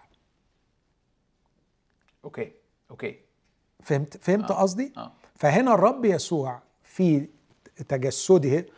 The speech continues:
Speaker 2: وأ-، والحقيقة هو ده، دي وظيفته في الأقانيم الثلاثة حتى قبل التجسد، فهو كلمة الله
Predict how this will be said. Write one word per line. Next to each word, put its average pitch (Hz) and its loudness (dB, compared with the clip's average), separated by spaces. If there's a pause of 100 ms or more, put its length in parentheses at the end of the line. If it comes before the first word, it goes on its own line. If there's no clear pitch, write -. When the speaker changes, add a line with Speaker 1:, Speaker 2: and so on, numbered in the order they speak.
(120)
Speaker 2:
وأ-، - -6
والحقيقة 233 -2
هو 202 2
ده، 185 2
دي 214 -4
وظيفته 185 -4
في - -14
الأقانيم 139 -4
الثلاثة 156 -8
حتى - -10
قبل 135 -6
التجسد، 127 -8
فهو 131 -6
كلمة 147 0 (100)
الله 95 -16